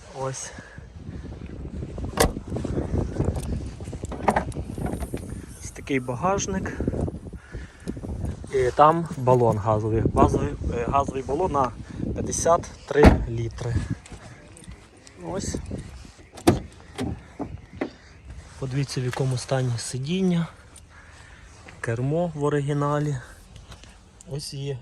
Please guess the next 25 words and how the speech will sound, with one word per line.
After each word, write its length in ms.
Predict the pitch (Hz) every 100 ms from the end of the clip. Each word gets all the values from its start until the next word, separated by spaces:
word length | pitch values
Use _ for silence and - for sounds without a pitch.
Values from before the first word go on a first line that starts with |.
| 139
рідний 360 | 135 139 135
пробіг. 440 | 127 131 120 117 120 - - - - - - - - - - - - - -
Машину 300 | 131 - 143
повністю 480 | 127 147 135 127 -
продіагностували, 1080 | 127 143 123 123 123 127 - 135 160 214 220 - -
заїхали 420 | - - - 139
на 240 | 135 127 127
С 100 | -
сто, 180 | - 185
по 200 | - -
ходовій 260 | - -
частині 320 | - - 202
машина 320 | 190 - - -
дзвоник. 500 | - 190 104 95 - - 90 - - - - - - - - - -
От, 220 | 131 127 - - -
реально 340 | 123 135 156 139
машина 340 | 123 - 135
в 120 | 123
дуже 240 | - 139 135
гарному 520 | 117 120 120 117 117
стані. 480 | - 110 107 110 - - - - - - - - - - - - - - - - - - - - - - -
Ціна 240 | - 147
була 260 | 143 139 135
шість 520 | - - 147 - - - - - -
тисяч 420 | 139 - 131 -